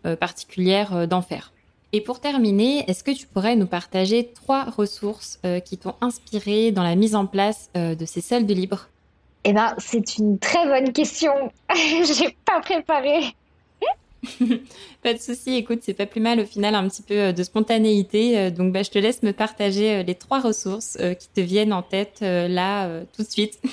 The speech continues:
Speaker 1: <laughs> Totale improvisation.
Speaker 2: Il y a une association qu'on adore, euh,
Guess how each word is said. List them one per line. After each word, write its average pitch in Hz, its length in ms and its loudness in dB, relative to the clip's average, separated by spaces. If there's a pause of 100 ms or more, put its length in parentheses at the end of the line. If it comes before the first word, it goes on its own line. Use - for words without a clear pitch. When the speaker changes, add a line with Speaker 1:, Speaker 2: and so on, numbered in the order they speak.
(100)
Speaker 1:
<laughs> - 260 -2
Totale 233 500 0
improvisation. 202 720 -2 (600)
Speaker 2:
Il 247 60 4
y 233 40 6
a - 20 6
une 233 120 4
association 311 500 0 (100)
qu'on 220 180 2
adore, 202 680 2 (120)
euh, 196 540 2